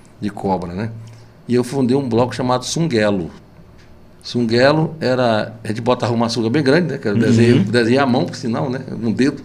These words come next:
Speaker 2: Desenho.
Speaker 1: Na praça, eu e Ibrahim, filho do parente, irmão da doutora Samira, do Serginho de São Luís, né?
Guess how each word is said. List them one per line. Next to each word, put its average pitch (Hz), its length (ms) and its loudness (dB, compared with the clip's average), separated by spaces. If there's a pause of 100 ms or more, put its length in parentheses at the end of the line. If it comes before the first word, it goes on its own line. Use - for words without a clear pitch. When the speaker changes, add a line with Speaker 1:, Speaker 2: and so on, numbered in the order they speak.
Speaker 2:
Desenho. 110 460 4
Speaker 1:
Na 113 80 4
praça, 131 400 0
eu 123 160 2
e 143 40 2
Ibrahim, 117 380 0
filho 113 280 -4
do 98 140 -6
parente, 113 480 -4
irmão 110 180 -2
da 104 40 -6
doutora 104 300 -4
Samira, 104 460 -2
do 90 160 -8
Serginho 98 380 -4
de 92 60 -6
São - 160 -6
Luís, 113 220 -4
né? 113 100 -2